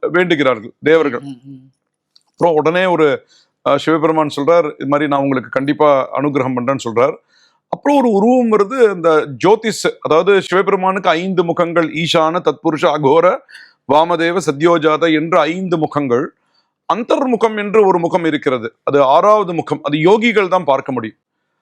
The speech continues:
Speaker 1: அ-, அதோமுகம்னு பேர், உள்ளே இருக்கக்கூடிய. ஏற்கனவே இதை பத்தி நம்ம பார்த்திருக்கோம், யோகத்துல பத்தி பார்க்கும்போது அதோமுகம்னு, நீங்க தாங்கள் கண்ணை மூடிக்கொண்டு நீங்க அப்படியே உள்ளுக்குள்ள அந்தர்முக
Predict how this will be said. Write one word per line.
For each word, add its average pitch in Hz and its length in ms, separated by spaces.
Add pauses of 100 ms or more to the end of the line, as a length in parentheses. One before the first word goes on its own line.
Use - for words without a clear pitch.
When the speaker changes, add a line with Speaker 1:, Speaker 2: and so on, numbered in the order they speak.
(380)
Speaker 1:
அ-, - 180
அதோமுகம்னு 185 560
பேர், 131 200
உள்ளே 180 280
இருக்கக்கூடிய. 147 440
ஏற்கனவே 180 240
இதை 196 140
பத்தி 185 180
நம்ம 208 280
பார்த்திருக்கோம், 170 500
யோகத்துல 170 380
பத்தி 147 240
பார்க்கும்போது 139 500
அதோமுகம்னு, 170 880 (320)
நீங்க 151 320 (100)
தாங்கள் 160 280
கண்ணை 185 300
மூடிக்கொண்டு 175 800
நீங்க 156 160
அப்படியே 156 260
உள்ளுக்குள்ள 165 540
அந்தர்முக 160 420